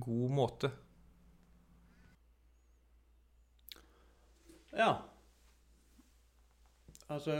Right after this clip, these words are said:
Speaker 2: for det første så vil jeg bare si, altså, en kort kommentar til det første hun spør etter. Er det mulig å kjede seg når man er til stede? Så, så vil jeg vel si at det er en av de følelsene som blir borte.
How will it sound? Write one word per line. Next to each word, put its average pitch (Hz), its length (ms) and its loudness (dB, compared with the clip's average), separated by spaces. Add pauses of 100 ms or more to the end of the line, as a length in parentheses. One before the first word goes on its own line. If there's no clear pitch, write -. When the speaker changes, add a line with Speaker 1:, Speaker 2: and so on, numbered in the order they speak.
Speaker 2:
for 151 80 4
det 156 80 4
første 147 240 4
så 170 80 8
vil 143 160 8
jeg 131 160 6
bare 127 240 10
si, 123 180 6 (1300)
altså, 123 220 -2 (1400)
en 127 140 -10
kort 120 240 0
kommentar 123 480 6
til 123 140 4
det - 40 0
første 120 320 2
hun 120 160 2
spør 110 300 4
etter. 156 240 6 (560)
Er 120 100 0
det 123 120 2
mulig 113 340 4
å 120 100 8
kjede 107 320 4
seg 113 220 4
når 113 160 0
man 113 160 0
er 107 80 0
til 107 140 -8
stede? 120 320 0 (720)
Så, - 300 -2 (2250)
så - 160 -6
vil 117 140 4
jeg 117 100 8
vel 143 100 6
si 127 140 6
at 127 140 4
det 120 100 10
er 123 220 8
en 110 100 6
av 117 100 6
de 117 120 8 (100)
følelsene 117 320 2
som 117 160 2
blir 113 180 6
borte. 123 380 2